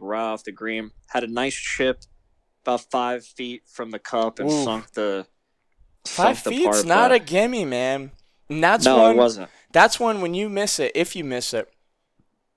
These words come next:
Speaker 2: you can't forget about that. It just, like, ruins your day almost. But way to go. That's awesome. It's fun
Speaker 1: Yeah, it
Speaker 2: to
Speaker 1: felt pretty good.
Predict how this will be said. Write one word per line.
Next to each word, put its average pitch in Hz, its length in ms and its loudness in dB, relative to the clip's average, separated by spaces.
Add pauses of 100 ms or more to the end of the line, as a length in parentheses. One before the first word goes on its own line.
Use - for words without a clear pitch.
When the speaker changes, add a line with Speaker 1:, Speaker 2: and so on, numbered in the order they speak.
(120)
Speaker 2:
you 151 120 -16
can't 233 240 0
forget 180 240 2
about 135 240 4
that. 120 220 -4
It 156 160 -2
just, 208 200 0
like, 190 140 6
ruins 175 340 0
your 135 80 -12
day 131 280 2
almost. 92 560 -10 (500)
But 135 120 -2
way 175 160 2
to 214 80 -2
go. 202 280 -2 (340)
That's 131 180 -10
awesome. 135 400 -6 (400)
It's - 80 -16
fun 143 160 -2
Speaker 1:
Yeah, - 40 0
it - 40 0
Speaker 2:
to 147 40 -6
Speaker 1:
felt - 180 -4
pretty 113 180 -8
good. 107 300 -10